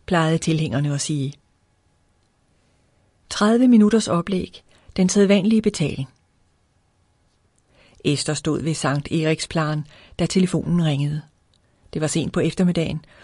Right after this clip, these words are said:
og solen glødede intenst og lavt og stak hende i øjnene.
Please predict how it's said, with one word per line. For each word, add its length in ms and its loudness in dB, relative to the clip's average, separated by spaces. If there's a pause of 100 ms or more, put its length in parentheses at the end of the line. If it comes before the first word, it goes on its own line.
(120)
og 100 0
solen 500 2
glødede 500 0
intenst 640 -4
og 100 -4
lavt 400 -6 (240)
og 120 -4
stak 280 0
hende 220 0
i 100 -4
øjnene. 460 -2